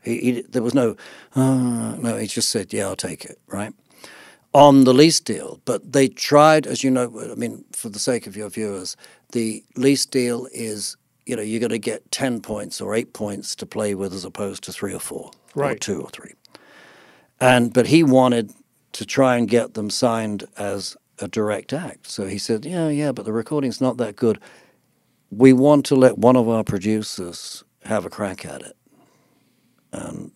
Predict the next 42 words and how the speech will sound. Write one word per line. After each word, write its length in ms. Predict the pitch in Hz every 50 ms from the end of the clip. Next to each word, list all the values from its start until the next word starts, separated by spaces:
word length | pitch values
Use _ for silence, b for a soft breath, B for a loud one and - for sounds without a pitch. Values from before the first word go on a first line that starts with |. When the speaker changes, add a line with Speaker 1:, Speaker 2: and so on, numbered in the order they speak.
| _
Speaker 1:
they 120 | - 113 110
picked 260 | 110 147 120 - -
a 40 | 101
guy, 280 | 92 82 87 92 101 _ _ b b b b b b b b b b b b b -
um, 280 | 107 92 87 85 - - - -
who 320 | 131 127 123 123 123 - _ _ _ _ _ -
they 120 | 123 117
were 80 | 110 107
giving 260 | 104 123 104 110 101
the 80 | 95
gold 300 | 92 104 98 98 98 90
watch 260 | 90 95 95 - - -
to 140 | - 98 85
because 260 | 82 85 82 90 -
he 100 | 107 104
delivered 400 | 101 - 98 98 101 90 80 -
a 20 |
couple 280 | 85 - 95 85 - 82
of 100 | 80 -
pop 340 | - - 90 - _ _ - _ _
things 360 | - 101 90 87 85 82 -
to 140 | - - 95 85
them 220 | 78 82 92 -
from 200 | - - - 85
sixty-two. 880 | - - - 82 - - - - - - - 104 98 90 85 80 76 76 _ _ _ _ _ _ _ _ _ _ _ _ _ _ _ _ _ _ _ _ _ _ _ _ _ -
A 40 | - _ _ _ -
guy 180 | - 101 101
called 160 | 90 - 87 82
Michael 280 | 80 82 78 - 80
Barclay, 460 | 80 80 76 73 - - - - -
who'd 160 | - 78 78 -
done 180 | - 76 69 -
Eden 300 | - - - - - -
Kane. 400 | - - - - - - - _ _ b b b b b b b b b b b b b _ - -
And, 380 | 104 104 101 95 92 - - - -
oh, 280 | 123 120 95 80 - - -
God, 260 | - 107 95 95 -
I 100 | - 104
was 140 | 101 87 -
at 80 | 82 -
home 260 | - - - 78 -
going 360 | - - 73 - - - -